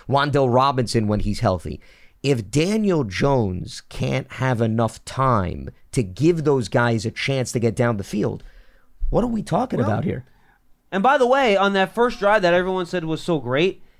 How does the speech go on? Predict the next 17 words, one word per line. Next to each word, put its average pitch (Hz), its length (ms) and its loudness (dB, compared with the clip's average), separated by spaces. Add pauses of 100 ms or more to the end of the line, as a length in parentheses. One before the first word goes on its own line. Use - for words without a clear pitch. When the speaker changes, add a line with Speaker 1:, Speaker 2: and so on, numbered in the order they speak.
(260)
Speaker 2:
it 190 120 2
really 214 640 -4 (1120)
was 151 460 0
in 165 100 -2
a 143 120 -2
sneaky 175 600 -10
way 151 500 -4 (540)
showing 190 760 -6 (200)
fans 180 360 -4
what 156 100 -6
was 151 120 -8
gonna 147 120 -8
happen 139 280 -8
later 127 220 -8
in 113 80 -8
the 113 60 -6
game. 113 300 -6